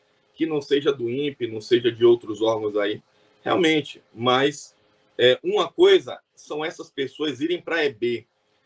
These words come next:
que foi a grande questão, a grande pergunta que eu fiz quando o Carlos Moura assumiu. Carlos Moura é um oficial da reserva, mas é um oficial da reserva.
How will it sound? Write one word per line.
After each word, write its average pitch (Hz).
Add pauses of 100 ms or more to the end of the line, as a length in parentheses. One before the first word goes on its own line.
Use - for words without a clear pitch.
(160)
que -
foi 190
a 165
grande 170
questão, 147
a 143
grande 160
pergunta 143
que 147
eu 127
fiz - (360)
quando 156
o 151
Carlos 147
Moura 143
assumiu. 120 (420)
Carlos 165
Moura 170
é 185
um -
oficial -
da 185
reserva, 139
mas 120
é 139
um 165
oficial 123
da 117
reserva. 95